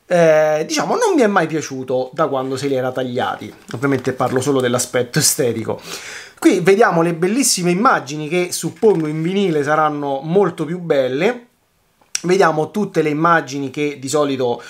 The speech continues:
eh, loro pubblicano sempre nei loro live album. Qui abbiamo addirittura, eh, formazioni di calcio che,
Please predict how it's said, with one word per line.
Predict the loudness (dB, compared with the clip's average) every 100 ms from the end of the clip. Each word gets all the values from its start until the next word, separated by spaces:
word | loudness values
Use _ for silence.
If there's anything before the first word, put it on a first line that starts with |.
| -18 -6
eh, | -2 0
loro | 4 4 4
pubblicano | 0 -2 2 2
sempre | 2 2 0 -4
nei | 0 2 2 4
loro | 4 4 4
live | 2 0
album. | 0 -2 -4 -2 -4
Qui | -4 -4
abbiamo | -2 -2 -4
addirittura, | -6 -6 -6 -4 0 2 0 -4 -18 -10
eh, | -2 2 4 2 2 0 0 0 -2 -4 -4 -6
formazioni | -4 0 0 0 2 2 0
di | 0
calcio | 2 2 0 -4 -4
che, | -4 -4